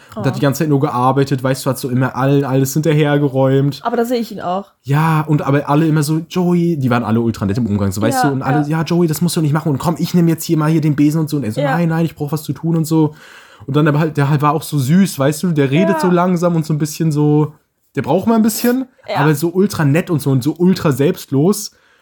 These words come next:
Speaker 1: Und es gibt doch bei Big Brother auch immer diese Nominierungen,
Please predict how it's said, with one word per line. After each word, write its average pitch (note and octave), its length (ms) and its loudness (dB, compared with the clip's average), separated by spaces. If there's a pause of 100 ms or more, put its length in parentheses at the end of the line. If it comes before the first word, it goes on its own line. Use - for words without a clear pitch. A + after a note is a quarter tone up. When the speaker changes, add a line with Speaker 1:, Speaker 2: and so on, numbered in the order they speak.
(540)
Speaker 1:
Und D3+ 280 0
es C#3 160 -2
gibt D#3+ 160 -2
doch F#3 60 -2
bei D#3 120 0
Big C#3 180 0
Brother C#3 260 0
auch D3+ 140 0
immer D3 120 2
diese C3 240 -2
Nominierungen, C3 800 2